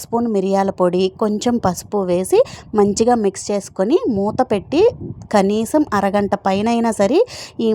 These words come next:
ముక్కలు అనేవి ఇందులో మ్యాగ్నేట్ అయితే అవ్వాలండి. ఈలోగా రెండు గ్లాసుల బాస్మతి బియ్యానికి పావు కేజీ టమాటాలను అయితే తీసుకొని ఈ విధంగా చిన్న ముక్కలుగా అయితే కట్ చేసి పక్కనైతే పెట్టేసుకున్నాను. తర్వాత వచ్చేసి కొంచెం బటర్ తీసుకున్నానండి. ఈ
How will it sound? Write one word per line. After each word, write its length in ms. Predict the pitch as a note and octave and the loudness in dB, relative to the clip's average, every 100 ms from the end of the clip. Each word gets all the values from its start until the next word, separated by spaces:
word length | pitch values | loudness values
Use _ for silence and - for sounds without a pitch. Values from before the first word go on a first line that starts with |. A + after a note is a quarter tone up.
| G#3 | 0
ముక్కలు 320 | F#3+ A#3+ A#3+ | 0 2 2
అనేవి 280 | A3 G#3 C#4+ C#4 | 4 2 2 0
ఇందులో 240 | G3 G3 A3 G#3 | 0 0 0 2
మ్యాగ్నేట్ 440 | F#3+ F3+ G#3 G#3 G3 | 0 -2 -4 -4 -6
అయితే 180 | G#3+ G#3 | -4 -4
అవ్వాలండి. 500 | F#3 F#3 F#3+ F#3 A#3 A4 - - - B3 | -2 -2 0 0 0 0 -4 -8 0 2
ఈలోగా 400 | B3+ A3+ G#3 G4 - - - - G#3+ | 4 4 4 2 0 -10 -20 -6 -2
రెండు 200 | G#3+ A3 | 0 0
గ్లాసుల 320 | A3 G#3+ A3+ B3 | 0 0 -2 -2
బాస్మతి 400 | A3 G#3+ A3 G#3+ A3 | -2 -2 -2 -2 0
బియ్యానికి 340 | G3+ G3 G3+ F#4 - | 2 2 2 0 2
పావు 240 | G#3 G3+ G#3 | 2 2 2
కేజీ 260 | G#3 F#3 G3 | -4 -4 -4
టమాటాలను 520 | G3 F#3+ G3+ A3 A3 G#3 | -2 -2 0 0 0 -2
అయితే 160 | F#3+ F#3+ F3 | -4 -4 -4
తీసుకొని 400 | F#3+ - B3+ D#5 - - - A#3+ | -6 0 2 2 -2 -16 -4 0
ఈ 20 | A3 | 2
విధంగా 260 | G#3 G#3+ A#3 | 2 2 0
చిన్న 160 | A3+ G3+ G3+ | 0 -2 -2
ముక్కలుగా 320 | G3 G3+ G3 | -2 -2 0
అయితే 160 | F#3+ G3 G3 | 0 -2 -4
కట్ 140 | F3+ - | -4 0
చేసి 220 | F3+ E4+ A4 | 0 2 2
పక్కనైతే 420 | - - F#3+ F#3 G3+ | 0 0 -2 -2 -2
పెట్టేసుకున్నాను. 720 | F#3+ F3+ F3+ - F#3 F3 F3+ E4 - - - - | -2 -2 -4 -2 -2 -2 0 -2 -4 -14 -8 0
తర్వాత 280 | B3 B3 C4 A#3+ | 2 4 2 0
వచ్చేసి 300 | A#3 A#3 F#4 A#3 | -2 -2 -2 -4
కొంచెం 260 | G#3+ G#3+ G#3+ G3 | -4 -4 -2 -2
బటర్ 260 | - A3 A#3 | -2 -4 -4
తీసుకున్నానండి. 680 | G#3+ - G3+ F#3+ F#3+ G#3+ | -6 -4 -2 0 0 0
ఈ 20 | D4+ | -2